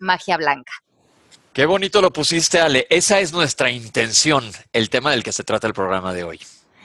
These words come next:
Speaker 1: Esa es nuestra intención. Y vamos a hablar del poder de las intenciones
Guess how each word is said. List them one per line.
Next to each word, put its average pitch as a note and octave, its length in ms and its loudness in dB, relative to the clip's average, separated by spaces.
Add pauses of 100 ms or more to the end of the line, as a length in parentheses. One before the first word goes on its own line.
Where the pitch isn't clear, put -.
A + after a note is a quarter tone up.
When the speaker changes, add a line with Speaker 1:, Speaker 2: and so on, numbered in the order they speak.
(160)
Speaker 1:
Esa B3+ 420 4
es G#3+ 100 0
nuestra G3 220 -10
intención. D#3 680 -8 (1000)
Y C4 200 2
vamos D#4+ 360 2
a C4+ 60 0
hablar A#3 320 4
del A#3 240 4
poder G#3+ 640 2
de A#3+ 100 4
las G3 220 0
intenciones F#3 960 -4